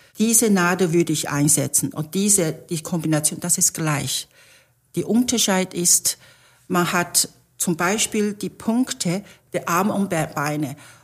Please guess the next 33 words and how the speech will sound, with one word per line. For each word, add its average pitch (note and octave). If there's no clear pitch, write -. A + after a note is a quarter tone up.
Und F3+
da F3+
muss G3
ich -
dann E3+
schauen, G#3
okay, E3+
wenn E3+
diese, A3
also F3
die E3
Bein-, -
die F3
Punkte C4
sind F3+
beide G3+
Seiten F3+
rechts G3+
und G3
links G3
die -
gleiche D#3+
Punkte. -
Das D#3
ist D#3+
für D#3
die D3+
Arme F3
und G#3
für F3
die E3
Beine D#3+
gleich. C#3